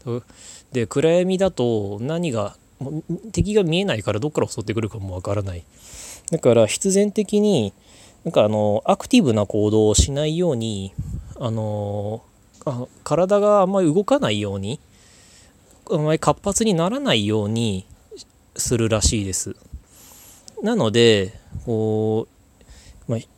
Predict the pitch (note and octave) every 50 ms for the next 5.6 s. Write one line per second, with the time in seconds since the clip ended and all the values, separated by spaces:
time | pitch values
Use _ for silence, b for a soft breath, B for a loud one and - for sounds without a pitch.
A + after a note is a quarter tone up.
0 | _ _ _ _ _ - - _ _ _ _ _ _ - _ - E4 E3 D3 D3
1 | - _ - F#3+ E3+ C3+ A2 A2+ B2 B2 A#2+ G#2+ A2 - - - C3+ - - -
2 | B2 A#2 A2+ A2+ A2 A#2 B2 B2 B2+ C3+ C#3 C#3 C#3+ C#3+ - - - - B2+ A2
3 | - _ - A2+ G#2+ A2 A2 A2 G#2+ A#2 A#2+ A#2 A2 G#2 G#2 - - _ _ _
4 | _ - E3+ E3+ - - - - F3 B2 A2+ G#2+ G2+ G2 - - _ - C3 B2+
5 | C3+ C#3 D3 D3 - E3 D#3 D#3+ D3+ - D#3